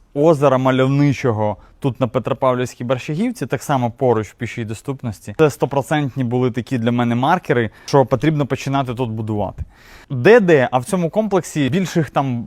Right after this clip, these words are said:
якихось питань чи проблем, ніж заміна підрядника, от взагалі не було. Тому я вважаю, що вийшов на таку хорошу тверду п'ятірочку.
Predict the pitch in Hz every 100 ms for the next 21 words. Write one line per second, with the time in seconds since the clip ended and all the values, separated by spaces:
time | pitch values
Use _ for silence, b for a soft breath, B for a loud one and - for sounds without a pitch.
0 | 117 135 131 135 131 - 139 160 156 -
1 | 123 143 139 156 135 127 135 127 117 123
2 | 113 139 147 147 135 147 185 214 165 117
3 | 117 - B B B 131 110 113 147 156
4 | 147 127 117 101 95 92 b b b b
5 | - 147 160 165 160 160 135 120 151 156
6 | 143 135 151 151 131 - 123 120 139 -
7 | 127 110 - B B - 120 127 - 123
8 | 131 135 147 113 110 117 113 107 95 98
9 | 87 - 90